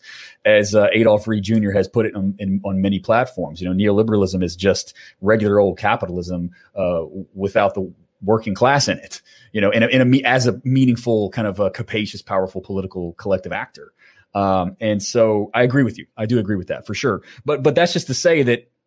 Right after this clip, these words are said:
that process of unraveling, you know, finished for a number of reasons. The restructuring of capitalist markets internationally, and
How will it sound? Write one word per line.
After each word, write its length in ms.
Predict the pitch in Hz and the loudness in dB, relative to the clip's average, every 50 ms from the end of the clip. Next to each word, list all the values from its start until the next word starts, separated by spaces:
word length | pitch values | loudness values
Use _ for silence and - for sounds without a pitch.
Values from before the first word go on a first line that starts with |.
| _ _ _ - | _ _ _ -4
that 260 | 139 135 135 - - | -2 -2 -2 -4 -6
process 640 | - - 143 151 156 143 - - 123 110 101 - - | -2 0 2 2 2 0 -2 -2 -2 -2 -2 -2 -2
of 100 | 117 104 | -2 -2
unraveling, 800 | 110 107 101 101 110 117 123 123 104 98 95 87 85 82 95 - | -2 -2 0 2 2 2 2 0 0 -4 -6 -6 -8 -10 -12 -10
you 80 | - 101 | -6 -4
know, 120 | 98 98 | -4 -4
finished 320 | 95 - 123 113 104 - | -4 -4 -4 -4 -4 -4
for 140 | - - 110 | -6 -6 -4
a 40 | 104 | -2
number 560 | 107 117 127 135 147 160 175 160 120 120 110 | -2 -2 0 2 2 2 2 4 4 4 4
of 120 | 101 87 92 | 2 2 0
reasons. 320 | 92 90 85 82 85 85 | -4 -4 -6 -8 -8 -6
The 80 | 92 95 | -4 -2
restructuring 760 | 101 113 113 - - 127 123 123 - - 117 113 110 107 | 0 0 0 2 2 2 2 0 0 -2 0 0 2 2
of 80 | 104 98 | 0 0
capitalist 720 | - - 110 110 110 - 101 101 104 98 92 - - - | 0 0 0 0 0 -2 -4 -2 -2 -2 -4 -6 -8 -4
markets 600 | 110 101 101 104 - - - - - - - - - | 0 2 4 2 2 0 -2 -6 -6 -8 -10 -8 -6
internationally, 920 | - 98 98 95 95 92 95 95 - - - 95 90 87 87 82 85 85 82 | -4 -2 -2 0 0 0 0 0 -2 -4 -6 -6 -4 -4 -4 -4 -4 -4 -6
and 140 | 82 82 | -6 -8